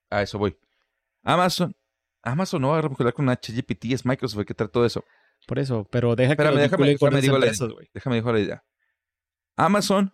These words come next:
Speaker 1: está perdiendo millones con, con Alexa. Ya anunciaron que van a hacer recortes y que no le van a estar metiendo ya nada. Google, ahí va, tiene sus proyectos de inteligencia artificial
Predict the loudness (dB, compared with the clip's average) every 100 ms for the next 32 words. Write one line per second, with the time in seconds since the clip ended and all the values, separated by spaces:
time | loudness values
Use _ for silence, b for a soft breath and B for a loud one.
0 | _ _ _ _ _ _ _ -4 -2 0
1 | 0 2 4 4 2 _ 2 4 4 4
2 | 2 0 2 4 6 6 2 -2 _ _
3 | _ _ _ -2 2 4 4 2 0 -2
4 | -6 -2 2 4 4 2 2 2 2 2
5 | 0 -2 0 0 2 -2 -2 -12 b b
6 | -4 2 2 4 4 2 2 2 4 2
7 | 0 2 4 4 4 4 4 4 2 -2
8 | _ _ _ _ -8 2 2 4 2 2
9 | _ _ _ _ _ -4 0 2 2 2
10 | 2 0 0 0 0 -2 -2 -2 0 -2
11 | 0 -2 -2 -6 0 2 0